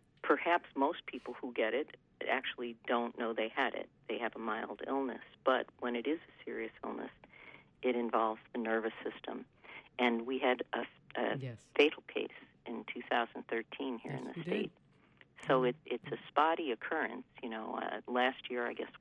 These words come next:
Speaker 1: there were no cases. In two thousand seventeen, there were three.
Speaker 2: Mm.
Speaker 1: But, but its transmission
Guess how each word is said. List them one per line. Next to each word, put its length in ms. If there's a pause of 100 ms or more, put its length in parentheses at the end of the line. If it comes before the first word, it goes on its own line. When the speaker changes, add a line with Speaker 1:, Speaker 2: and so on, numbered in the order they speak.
Speaker 1:
there 120
were 100
no 240
cases. 600
In 180
two 100
thousand 460
seventeen, 480
there 120
were 100 (120)
three. 260 (420)
Speaker 2:
Mm. 180 (360)
Speaker 1:
But, 160 (400)
but 140
its 140 (100)
transmission 800